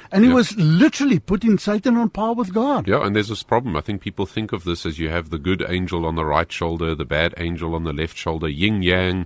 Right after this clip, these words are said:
Speaker 1: Yeah,
Speaker 2: you
Speaker 1: yeah.
Speaker 2: know, where there's this idea that, that God is equally as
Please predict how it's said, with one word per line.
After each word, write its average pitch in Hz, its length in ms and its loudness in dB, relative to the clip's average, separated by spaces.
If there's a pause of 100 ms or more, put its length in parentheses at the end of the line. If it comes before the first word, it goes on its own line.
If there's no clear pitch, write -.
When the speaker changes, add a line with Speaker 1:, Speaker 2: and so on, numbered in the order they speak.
(160)
Speaker 1:
Yeah, 165 160 4
Speaker 2:
you 170 80 4
Speaker 1:
yeah. 127 80 2
Speaker 2:
know, 90 160 0
where 82 340 0 (280)
there's 82 200 -2
this 87 200 -4
idea 87 520 0
that, 78 380 -4 (300)
that - 320 -4
God 90 420 2
is 85 320 -6 (100)
equally 87 680 -2 (380)
as 85 520 -2